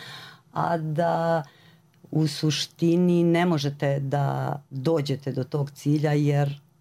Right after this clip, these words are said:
kažem, nedostaje vam oprema. Ako bih ja kao neko ko se između ostalog bavio i fizikom pozitrona, odnosno pozitronijuma, mogla da biram, ja bih izabrala recimo pet sisteme, odnosno pozitronsku emisionu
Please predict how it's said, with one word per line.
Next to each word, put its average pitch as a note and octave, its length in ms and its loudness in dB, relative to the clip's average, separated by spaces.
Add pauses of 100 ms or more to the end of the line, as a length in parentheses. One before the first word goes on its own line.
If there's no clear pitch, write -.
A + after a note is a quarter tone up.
kažem, C3+ 360 0
nedostaje C3+ 540 -2
vam C#3+ 180 2
oprema. - 420 -4 (420)
Ako C#3+ 320 -4
bih C3+ 240 0 (280)
ja D3+ 440 2
kao D3 240 -2
neko D#3 320 -2
ko C#3+ 200 -4
se C#3+ 180 -2
između C#3+ 360 2
ostalog C#3+ 420 -2
bavio C#3 400 -2
i B2+ 80 -2
fizikom C3+ 540 -2
pozitrona, C3+ 640 -2
odnosno C3 380 -2
pozitronijuma, C#3+ 1000 0 (360)
mogla D3+ 360 2
da C#3 140 0
biram, D#3 520 0
ja D#3 220 2
bih D#3 340 -4
izabrala D3 720 0
recimo C#3+ 720 2 (100)
pet - 240 -2
sisteme, C#3 600 0
odnosno C#3 360 0
pozitronsku C#3 760 -2
emisionu C3 680 0